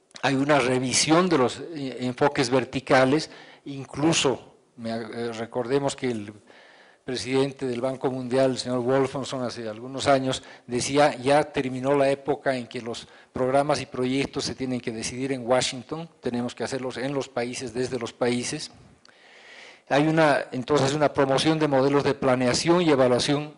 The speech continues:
más participativa. La participación comunitaria y los procesos de apropiación se reconocen como necesarios porque son los, la garantía de la sostenibilidad de los proyectos y de las inversiones.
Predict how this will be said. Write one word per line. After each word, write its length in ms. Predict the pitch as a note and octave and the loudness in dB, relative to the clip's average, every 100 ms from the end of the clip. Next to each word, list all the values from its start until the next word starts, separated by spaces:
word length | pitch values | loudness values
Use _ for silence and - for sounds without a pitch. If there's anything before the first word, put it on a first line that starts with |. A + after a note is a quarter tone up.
| - | -2
más 240 | C3 C3 | 0 2
participativa. 1000 | - B2 A#2+ - - A#2 - D#3 C3+ F#3 - - _ _ - - - - | 0 -2 -4 -10 -4 -4 -2 2 2 0 -8 -20 _ _ -20 -20 -20 -2
La 180 | C#3 - | 2 4
participación 640 | C#3 D3+ - D3+ C3 D#3+ | 2 0 0 0 2 0
comunitaria 840 | D#3 C#3 C#3 C3 - D#3+ E3+ D#3+ | 2 0 0 -4 2 6 6 6
y 60 | C#3 | 2
los 120 | A#2+ | 0
procesos 420 | - C3 D3+ B2+ | -2 0 0 0
de 80 | C#3 | 2
apropiación 640 | B2+ - C3 C#3+ A#2+ D3+ D3+ | 0 0 -4 -2 -4 -4 -4
se 180 | C#3+ | -2
reconocen 680 | A#2 A#2 B2+ A#2 D#3+ E3+ C#3 | -2 -4 -4 0 2 2 -2
como 240 | A#2+ B2 A#2+ | -4 -6 -4
necesarios 640 | A#2+ B2 A2 C3+ C3+ C#3+ | -4 -4 2 2 2 -2
porque 300 | - A#2 A2 | -6 -10 -8
son 180 | - D#3+ | -6 -6
los, 240 | D#3+ B2+ | -6 -6
la 140 | A#2+ A2+ | -6 -6
garantía 540 | A2+ A#2 A#2 - E3+ | -4 -6 -8 -2 2
de 80 | E3 | 2
la 80 | B2+ | 0
sostenibilidad 840 | - - C#3+ B2+ B2 B2+ B2+ D3+ | -4 -4 -4 -4 -6 -6 0 2
de 60 | E3 | 2
los 160 | C3 | -4
proyectos 560 | - B2 C3 C#3+ - A#2 | -6 -4 -2 -2 -4 -6
y 40 | |
de 100 | A#2+ | -6
las 160 | A2+ G#2+ | -6 -8
inversiones. 720 | A2 A2 - C3+ B2 C#3 - | -6 -6 -2 -2 -2 -4 -12